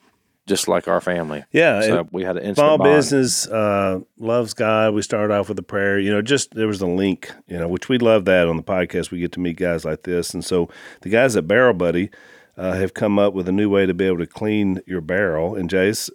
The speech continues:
Speaker 2: you can speak to the importance of having a clean barrel, can you not, when you're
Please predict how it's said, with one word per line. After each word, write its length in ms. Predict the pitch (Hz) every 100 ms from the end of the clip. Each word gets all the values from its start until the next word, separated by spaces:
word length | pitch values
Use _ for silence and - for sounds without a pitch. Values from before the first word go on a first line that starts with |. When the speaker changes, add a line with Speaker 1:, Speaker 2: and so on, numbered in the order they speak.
| _
Speaker 2:
you 240 | - 71 101
can 180 | 107 90
speak 340 | - 87 87
to 100 | -
the 100 | 85
importance 480 | 78 - 92 92 69
of 120 | 80
having 320 | 85 90 85
a 100 | 82
clean 360 | 80 101 95 80
barrel, 340 | 98 92 87
can 200 | 90 87
you 140 | 87 87
not, 380 | 90 98 143 110
when 160 | 90
you're 220 | 92 90